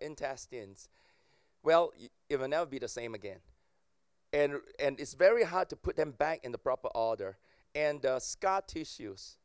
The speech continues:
will begin to stick to each other. And you have what is called adhesion or abdominal adhesion syndrome. And people die out of that. So the doctor said to me, he said,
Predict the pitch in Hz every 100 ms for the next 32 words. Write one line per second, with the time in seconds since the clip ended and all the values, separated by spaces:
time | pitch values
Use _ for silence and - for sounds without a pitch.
0 | _ _ _ _ - 139 135 143 170 175
1 | 170 139 123 - - - - - 151 135
2 | - 117 113 - _ _ _ - 151 160
3 | 170 151 143 196 175 160 - - 151 127
4 | 127 - _ _ _ - 120 - 208 196
5 | 175 170 120 123 123 143 170 190 180 -
6 | 113 - 151 139 143 - 127 123 - 110
7 | _ _ _ _ _ _ _ 135 139 139
8 | 240 220 156 147 - - 139 92 - -
9 | _ _ _ _ _ _ _ - - 190
10 | 160 151 - _ _ _ 143 190 226 196
11 | - 147 - 101 95 - - _ _ -
12 | _ 143 135 160